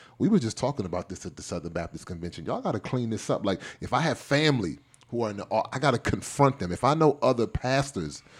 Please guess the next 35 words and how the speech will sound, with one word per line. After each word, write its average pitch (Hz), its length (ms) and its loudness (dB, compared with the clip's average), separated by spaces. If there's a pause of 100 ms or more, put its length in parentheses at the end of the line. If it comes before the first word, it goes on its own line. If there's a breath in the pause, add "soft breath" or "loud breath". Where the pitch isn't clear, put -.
(300 loud breath)
or 107 160 4
other 113 340 4 (240)
people 135 300 4
in 113 120 2
ministry, 110 440 4
whatever, 98 500 4 (600 soft breath)
who 135 260 8
are 104 360 4 (160)
in 147 200 8
the 123 180 8
alt-right, 92 480 6
who 98 160 2
identify 98 720 4
as 90 140 -4
a, 95 80 -4 (160)
I, 95 80 -6 (100)
I, 131 100 -2 (100)
I 127 100 8
gotta 156 220 10
be 156 120 4
willing 120 360 10
to - 140 0
confront - 640 0
them, 95 120 -2
like 101 220 2
what 110 120 2
Dan 107 220 0
was 95 120 -2
saying. 92 180 -2
I 104 60 0
gotta 147 180 4
be 123 100 4
willing 110 300 6
to 110 160 -2
confront 147 640 0